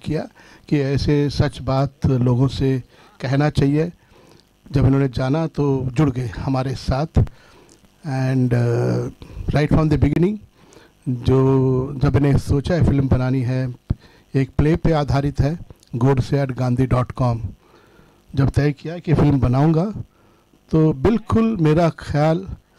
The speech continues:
can you hear me और मैं, I am audible? अच्छा,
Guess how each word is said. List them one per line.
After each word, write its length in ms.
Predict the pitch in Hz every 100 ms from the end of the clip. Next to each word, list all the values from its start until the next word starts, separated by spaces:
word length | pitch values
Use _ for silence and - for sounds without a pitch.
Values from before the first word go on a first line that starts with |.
| _ - _ -
can 120 | 175
you 140 | 196
hear 200 | 226 285
me 80 | 254
और 140 | 165
मैं, 260 | 151 160 170 156 156
I 80 |
am 120 | 180 175
audible? 300 | 208 294 - - - - - - - -
अच्छा, 280 | 151 - 131